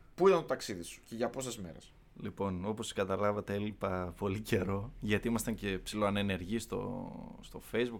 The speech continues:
Speaker 2: Εδώ ο Γιώργος είχε τρεξίματα. Εγώ τώρα εκεί μπορούσα,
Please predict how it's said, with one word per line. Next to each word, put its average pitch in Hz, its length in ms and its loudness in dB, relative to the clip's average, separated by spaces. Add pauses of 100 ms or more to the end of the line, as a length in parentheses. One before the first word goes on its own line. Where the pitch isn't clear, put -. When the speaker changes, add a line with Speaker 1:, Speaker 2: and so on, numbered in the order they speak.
Speaker 2:
Εδώ 113 140 -2
ο 110 60 2
Γιώργος 101 320 -2
είχε 95 100 -16
τρεξίματα. 135 1040 0 (380)
Εγώ 107 300 2
τώρα 110 560 6 (160)
εκεί 104 280 -2
μπορούσα, 110 840 6